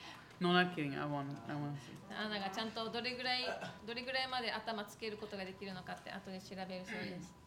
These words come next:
Speaker 1: But anyways, as you're reading, sorry, almost time for a, for a break, and I know you guys are dying here. Um,
Speaker 2: <laughs>
Speaker 1: I know you guys are tired, but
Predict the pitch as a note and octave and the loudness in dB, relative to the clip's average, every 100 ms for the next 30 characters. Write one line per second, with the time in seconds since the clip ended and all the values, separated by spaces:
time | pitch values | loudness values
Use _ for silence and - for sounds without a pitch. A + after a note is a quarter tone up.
0 | - A3 B3+ C4 B3+ G#3 - A3+ C4 C4+ | -2 8 12 12 10 8 8 10 10 8
1 | C#4+ B3+ A3 G3+ F#3 F#3 F#3 F3+ G#3+ B3 | 6 6 4 8 10 10 10 8 10 6
2 | A3+ A#3 G#3 G3+ G3+ F#3+ F#3 F3 E3 E3 | 4 8 10 10 6 6 10 10 8 2
3 | - F#3 F3 E3 D#3+ D#3+ F3 E3+ E3 D#3+ | 0 6 6 8 8 8 8 6 4 6
4 | E3 E3+ E3+ E3+ E3+ D#3+ E3 D3+ D3 D3+ | 6 8 8 8 6 8 10 10 6 4
5 | D3 D#3+ F#3+ - D#3 D3+ D3 D3+ D3+ G3+ | 4 4 4 4 6 6 4 0 -4 -8
6 | A3 - - D4 - - - D#3 E3+ F3+ | -8 -10 -10 -10 -12 -12 -2 4 6 6
7 | F3+ F#3 F#3 E3+ D3+ D3+ D3+ D3 | 6 4 6 8 8 8 4 2